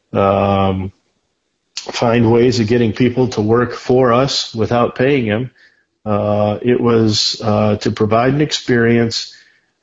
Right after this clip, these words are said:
that, uh, I thought was unique to the institution, with all the subspecialists and sub-subspecialists, that these medics would take down range. And, and I do believe that the majority of them,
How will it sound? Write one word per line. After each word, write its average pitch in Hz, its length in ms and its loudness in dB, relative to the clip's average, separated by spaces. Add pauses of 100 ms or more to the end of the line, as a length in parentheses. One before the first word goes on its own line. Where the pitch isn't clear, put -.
that, 107 420 0 (160)
uh, 101 560 0
I 123 160 0
thought 120 340 0
was 110 260 2
unique 123 380 2
to 131 80 -8
the 127 140 2
institution, 110 920 -2 (160)
with 101 320 -2
all 123 300 2
the 123 280 2 (360)
subspecialists 127 960 -4
and 101 100 -6
sub-subspecialists, 107 1400 -2 (460)
that - 220 -2
these 123 400 2
medics 113 360 2
would 104 140 -2
take 117 240 0
down 110 240 0
range. 120 400 2
And, 107 220 0
and 113 280 -2
I 117 100 2
do 143 200 2
believe 151 400 4
that 120 300 0
the 113 80 -4
majority 120 480 2
of 120 80 0
them, 117 240 -2